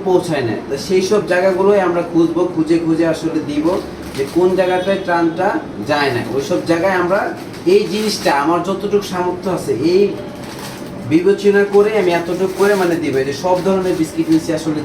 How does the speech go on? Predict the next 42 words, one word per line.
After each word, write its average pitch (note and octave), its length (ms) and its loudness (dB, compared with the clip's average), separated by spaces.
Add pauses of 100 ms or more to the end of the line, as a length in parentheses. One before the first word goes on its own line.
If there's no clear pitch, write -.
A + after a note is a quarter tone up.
যে D3+ 80 2 (120)
যেটা, D3+ 220 -4 (120)
মানে, C3+ 140 -6 (120)
চায়, C#3+ 200 2 (100)
যার D3+ 280 2
যেটা F3 260 2 (640)
কপালে F3 420 4
আছে, F#3 120 -6 (100)
সে F3 80 0 (140)
সেটাই D#3+ 340 2
পাবে, G#2 180 -2 (100)
ঠিক E3+ 200 -4
আছে? - 160 -6 (680)
তো C#3 60 -4 (100)
এই C#3+ 100 -2
যে D3+ 140 0
আমি D3+ 160 2 (300)
আসলে D3+ 300 -4
ঘুরে D#3 200 0
ঘুরে D#3 180 4
দেখাই। D#3 200 -4 (100)
এই F3 120 0
জায়গায় G3+ 260 2
আসলে G3+ 200 -2 (100)
এখন G3 160 -4 (120)
কম, F3 200 4 (120)
পুরাপুরি E3+ 460 2
এখনো E3+ 260 4 (140)
নিই E3 200 8
নাই, D#3 120 0 (160)
কারণ C#3 240 -4
আমি C#3+ 120 -4 (180)
আজকে D3+ 240 -2 (100)
যাব D#3 120 2 (120)
না, D3 140 -4
হয়তো C3+ 200 -6 (120)
কালকে C#3+ 340 -2
যাব। C3 140 0 (600)
এর C3+ 120 0
জন্য, D#3+ 140 6 (100)
মানে, D#3+ 140 6 (140)
কিছুটা F#3 400 0